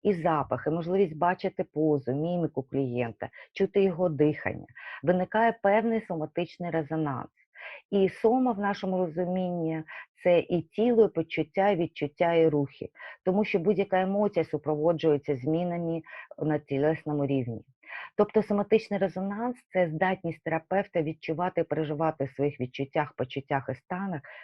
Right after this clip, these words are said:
те, що відбувається з клієнтами і його, його тілом, а також використовувати цей зв'язок в роботі. І без цього резонансу клієнт, е, е, ну, чи буде він відчувати себе почутим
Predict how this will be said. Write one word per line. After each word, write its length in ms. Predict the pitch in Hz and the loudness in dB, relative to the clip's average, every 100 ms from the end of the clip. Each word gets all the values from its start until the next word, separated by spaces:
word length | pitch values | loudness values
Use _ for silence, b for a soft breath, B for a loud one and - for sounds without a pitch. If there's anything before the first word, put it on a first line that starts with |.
| B - | B 2
те, 180 | 185 | 2
що 160 | 202 185 | 2 0
відбувається 580 | 151 131 147 165 165 139 | -2 0 2 2 2 -4
з 80 | - | -6
клієнтами 640 | 143 143 175 165 147 127 | -2 0 -2 -2 -2 -2
і 40 | |
його, 200 | 131 151 151 _ | 0 -2 -4 _
його 340 | 147 151 165 160 | -2 2 2 2
тілом, 480 | _ 139 127 110 - B B B - _ | _ -2 0 -2 -6 B B B -20 _
а 140 | 160 156 | 0 0
також 560 | - 196 214 220 - | 0 -2 -2 -4 -4
використовувати 960 | 170 - 180 - _ 175 190 190 - 147 | -4 -2 -4 -4 _ 0 0 0 -2 -2
цей 240 | - 156 | 0 0
зв'язок 420 | 139 135 131 131 | 2 0 0 0
в 40 | 135 | -2
роботі. 500 | 117 113 73 - - B B B | -2 -6 -8 -12 -20 B B B
І 60 | 180 | 0
без 180 | 190 190 | 0 4
цього 260 | 226 220 | 4 4
резонансу 680 | 220 190 196 208 233 247 208 | 2 0 -2 -4 -4 -4 -6
клієнт, 560 | 202 165 156 196 220 220 | -2 -2 0 -2 -2 -6
е, 560 | - - - - - | -14 -16 -16 -14 -4
е, 360 | 170 160 156 135 - - | 0 2 2 2 -4 -4
ну, 560 | 156 139 147 190 202 - - | -2 0 0 0 -2 -4 -8
чи 140 | - | -8
буде 320 | 147 202 208 | -2 4 6
він 200 | 190 202 | 6 4
відчувати 560 | 190 185 165 156 180 170 | 0 -2 -4 -4 -2 -2
себе 280 | - 151 180 | -2 0 0
почутим 760 | - 165 - 196 180 - 113 | 0 -4 -2 -4 -2 -2 -4